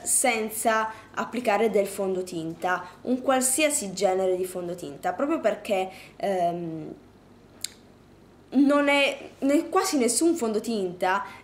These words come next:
è resistente al-, all'acqua, cioè è difficile trovare un prodotto, un fondotinta che sia, che sia resistente all'acqua. Eh, io almeno non, non ne conosco di fondotinta resistenti all'acqua, poi se ne conoscete alcuni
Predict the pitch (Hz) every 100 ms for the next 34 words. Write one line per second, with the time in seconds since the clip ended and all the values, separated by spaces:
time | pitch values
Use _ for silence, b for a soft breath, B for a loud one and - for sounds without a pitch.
0 | - - 262 240 233 202 - 214 196 202
1 | 196 185 - 208 185 147 - - 170 147
2 | - 208 190 - 214 202 202 196 240 -
3 | 247 196 196 202 175 180 190 190 214 208
4 | 190 175 - 180 185 190 208 240 208 208
5 | 196 196 - 156 B B - - - -
6 | B B B B B B 294 311 247 240
7 | 294 - 247 196 180 190 185 113 - -
8 | 170 B B B B B B 202 208 -
9 | 285 302 262 226 233 214 202 196 196 190
10 | 190 226 214 220 185 170 - 190 165 165
11 | 175 185 202 185 185 175 180 185 160 175
12 | 160 139 - 190 196 190 170 190 190 185
13 | 185 196 294 - 165